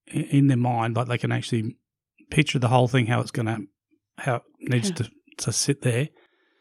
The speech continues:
Speaker 1: For a lot of people, that's a real challenge, like, a challenge to try and understand that process. And I, and I always find watching street artists work out on those large scale things is just so interesting. Just looking, and I'm sure you've seen lots of different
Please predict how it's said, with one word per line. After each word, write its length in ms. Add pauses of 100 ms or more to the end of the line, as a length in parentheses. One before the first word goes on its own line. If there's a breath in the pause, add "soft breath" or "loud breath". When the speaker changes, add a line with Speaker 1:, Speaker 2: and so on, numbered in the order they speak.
(320 soft breath)
Speaker 1:
For 100
a 60
lot 160
of 60
people, 200
that's 220
a 40
real 220
challenge, 400
like, 160
a 60
challenge 520
to 80
try 280
and 260 (320)
understand 500
that 160
process. 520
And 180
I, 240
and 140
I 100
always 220
find 500 (400 soft breath)
watching 720 (540)
street 320
artists 400 (420)
work 300
out 140
on 100
those 200
large 220
scale 320
things 400
is 160
just 200
so 480 (220)
interesting. 760 (640)
Just 180
looking, 320
and 240
I'm 140
sure 240
you've 180
seen 260
lots 220
of 100
different 440